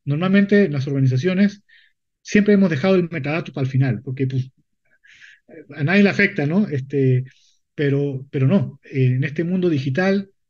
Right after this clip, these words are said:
el metadato es clave y debe ser incorporado en las arquitecturas en la etapa más temprana posible. Si no va a ser al principio, no más allá del primer año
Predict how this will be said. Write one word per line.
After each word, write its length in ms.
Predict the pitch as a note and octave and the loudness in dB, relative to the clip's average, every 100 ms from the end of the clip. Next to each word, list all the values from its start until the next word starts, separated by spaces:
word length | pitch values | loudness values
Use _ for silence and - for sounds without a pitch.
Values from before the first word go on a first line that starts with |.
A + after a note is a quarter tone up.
| _ - | _ -4
el 180 | D#3 C#3+ | 0 0
metadato 520 | D3 C#3 D#3+ F#3 F3+ | 0 -2 -2 0 -2
es 300 | C#3 - _ _ - | -4 -14 _ _ 0
clave 480 | G#3+ G#3 E3+ C3 - _ | 2 4 2 0 -6 _
y 120 | D3 | -4
debe 180 | C#3+ F3 | -2 -2
ser 140 | C3+ F#3+ | -2 -4
incorporado 500 | E3 C3 C#3 D#3+ F3+ | -4 -4 -2 -2 -2
en 60 | |
las 100 | D#3 | -2
arquitecturas 720 | C#3 A#2 C3 C3 F#3+ G3+ G3 - - - - _ | -4 -4 -4 0 4 4 2 -6 -20 -20 -20 _
en 120 | - C3+ | -2 0
la 60 | |
etapa 260 | C3 F3 E3+ | 0 -4 -4
más 240 | F3+ G#3+ | 0 0
temprana 420 | G#3 F3 F#3 F3+ | -2 -4 -4 -6
posible. 460 | F3 C3 C#3+ G#2+ - _ _ _ _ | -8 -4 -2 -4 -8 _ _ _ _
Si 180 | - C#3+ | -4 0
no 80 | E3+ | 0
va 60 | |
a 40 | G#3 | 2
ser 120 | G#3 | 2
al 80 | G3+ | 2
principio, 680 | E3+ C3+ A3 G#3+ G#3+ G3+ _ _ | 0 2 4 4 2 0 _ _
no 160 | C#3 F3+ | -6 -6
más 200 | F3+ D3 | -6 -6
allá 180 | D#3 | -6
del 140 | E3 C#3 | -6 -4
primer 240 | C#3 D3 | -4 -2
año 360 | D3+ D#3 D#3+ | -6 -8 -10